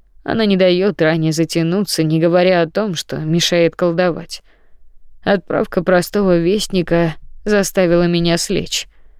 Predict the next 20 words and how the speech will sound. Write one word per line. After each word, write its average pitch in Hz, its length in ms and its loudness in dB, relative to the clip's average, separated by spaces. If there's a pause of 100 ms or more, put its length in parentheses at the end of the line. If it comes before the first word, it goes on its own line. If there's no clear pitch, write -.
(220)
А 175 160 2
раз 160 220 2
здесь 160 440 -2
магический 175 640 0
барьер, 160 560 0
то 151 320 -4
камень 175 360 0
бессилен». 175 680 -2 (760)
«Но 240 120 2
без 175 200 0
него 190 380 0
ты 196 160 0
бы 202 100 2
погиб», 226 440 0 (580)
напомнила 165 640 2
Ирина. 165 540 0 (760)
«Палка 196 480 0
о 180 40 2
двух 170 280 0
концах. - 600 -8